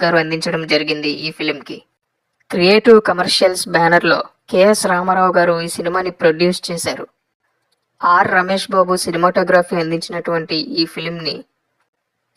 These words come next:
కె మార్తాండ్ ఎడిట్ చేయడం అనేది జరిగింది. ఈ సినిమాలోని పాటలు and సంగీతం హరీష్ జయరాజ్ గారు అందించడం అనేది జరిగింది. అలా నూట నలభై ఏడు నిమిషాల లెంత్తో ఏప్రిల్ టెన్త్ టూ థౌజండ్ టూ ఆడియన్స్ ముందుకు వచ్చింది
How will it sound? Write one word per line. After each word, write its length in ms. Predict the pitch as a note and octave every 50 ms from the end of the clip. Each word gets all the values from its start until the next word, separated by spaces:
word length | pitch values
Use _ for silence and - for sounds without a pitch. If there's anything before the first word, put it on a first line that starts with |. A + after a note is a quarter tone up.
| _ _ _ _
కె 120 | - F#3+ G3+ G#3+ G#3
మార్తాండ్ 560 | F3+ F3 F3+ F3+ - - G#3 G3 G3 F#3+ F#3 G#3 G#3 - _ _ _ _ - F3
ఎడిట్ 200 | E3+ F3+ F3+ - -
చేయడం 240 | G#3 F#3+ F#3 F#3 F#3
అనేది 200 | F3 E3+ E3+ E3+ E3 E3
జరిగింది. 360 | D#3+ D#3 D#3 - F3+ E3 F3 - _ _ _ _ _ _ _ _ _ _ _ _ _ _ _ _ - E4 F3+
ఈ 40 | G3+ G3+ -
సినిమాలోని 500 | A3+ G#3 G#3+ A3+ A3+ A#3 A#3+ A#3 A#3 A3 - F#3+
పాటలు 380 | E3+ F3 F3+ G3+ G3 F#3+ F#3 F3+ G#3+ - - G3
and 100 | G#3 G#3 - -
సంగీతం 420 | F3+ E3+ F3 F3 F3 - D#3+ D3+ - - - -
హరీష్ 300 | F#3+ F#3+ G#3 G#3 - - F#3+
జయరాజ్ 340 | F#3 F#3 F#3 F#3 F#3 F3+ - F#3
గారు 140 | F3+ F3+ F3+ E3
అందించడం 440 | D#3+ E3 E3+ E3+ E3 F3+ F3+ F3 E3+ E3+
అనేది 220 | E3+ E3 D#3+ E3+ E3 E3+
జరిగింది. 380 | E3 D#3 D#3 D#3 D3+ C#3 - - - _ _ _ _ _ _ _ _ _ _ _ _ _ _ _ _ - F#3+
అలా 120 | F#3+ G#3 A#3 B3 A3
నూట 180 | F#3+ F3+ G#3 - G#3+ G3+
నలభై 240 | G3 G3 G3 G3 G3
ఏడు 100 | G3 F#3+ F#3 F#3
నిమిషాల 340 | F3+ F#3+ - - G#3+ G#3 A3 A3 F#3
లెంత్తో 380 | E3 E3 E3+ - _ - - - - - - _ _ _ _ _ _ _ _ _ _ F3 F3+
ఏప్రిల్ 340 | F#3+ F#3 - A3 A3 A3 G#3+ -
టెన్త్ 240 | G#3 F#3+ F#3+ F#3+ F3 -
టూ 80 | F#3+ F3+ F3 -
థౌజండ్ 320 | G3+ F#3+ F#3 F#3+ F#3+ F#3 F3+ -
టూ 80 | F3+ F3 E3+ E3+ - - E3+ E3
ఆడియన్స్ 300 | E3 E3+ F#3 F#3 F#3 - G3+
ముందుకు 200 | F#3+ F3+ F3+ - F3
వచ్చింది 360 | E3 - - G3 E3+ E3 E3